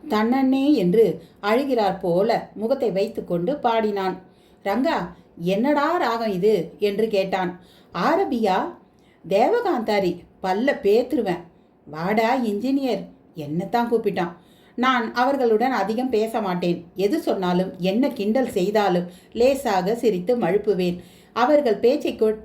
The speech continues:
கேட்டுக்கொண்டிருப்பதில் எனக்கு இஷ்டம். "என்ன, வேலை கிடைச்சுதா?" "இல்ல அம்பி."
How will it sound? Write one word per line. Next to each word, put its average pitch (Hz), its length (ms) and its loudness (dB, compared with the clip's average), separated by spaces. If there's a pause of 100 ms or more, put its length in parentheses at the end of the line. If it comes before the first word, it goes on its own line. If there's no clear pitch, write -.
கேட்டுக்கொண்டிருப்பதில் 202 920 0
எனக்கு 233 400 -2
இஷ்டம். 180 420 -2 (440)
"என்ன, 202 200 2 (260)
வேலை 226 300 2
கிடைச்சுதா?" 302 460 0 (580)
"இல்ல 208 380 0
அம்பி." 262 280 -2